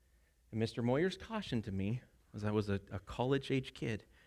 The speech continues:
he said, "Understand that a believer who is so consumed with Christianity and the things of Christianity that they do not go to the lost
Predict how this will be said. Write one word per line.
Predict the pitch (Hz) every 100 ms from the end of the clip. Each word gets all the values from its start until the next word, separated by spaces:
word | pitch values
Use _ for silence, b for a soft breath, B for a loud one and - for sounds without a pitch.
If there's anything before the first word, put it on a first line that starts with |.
| B B B B
he | -
said, | - 123 -
"Understand | 156 170 - - 117 98 95 - b b b b b
that | 127 127
a | 113
believer | 113 110 139 160 185
who | 151 117
is | 101
so | - - 147
consumed | - 151 123 - 190 151 110 101 98 - _
with | 120 104 -
Christianity | - 131 - 165 143 113 104 101 -
and | 107
the | 101
things | - 117 123
of |
Christianity | - 123 - 117 107 98 98 - B B B
that | 127 -
they | 113
do | 107 - 135 151
not | 160 147 139 135 120
go | 123 123
to | -
the | 120 110
lost | 107 104 85 - - - -